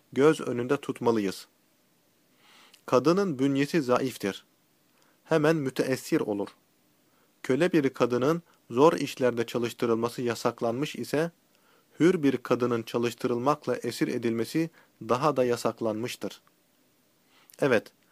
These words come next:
kadın hendesesiyle, mimarlığıyla fileyi dolduracak kadar yiyeceği kazanabilir. Amma ve lakin ev işi ve evde el işi yapamaz.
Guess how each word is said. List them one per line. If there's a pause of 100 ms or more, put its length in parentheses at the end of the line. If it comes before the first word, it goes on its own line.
(280)
kadın (240)
hendesesiyle, (400)
mimarlığıyla (280)
fileyi
dolduracak
kadar
yiyeceği
kazanabilir. (640)
Amma
ve
lakin (320)
ev
işi (320)
ve
evde
el
işi
yapamaz.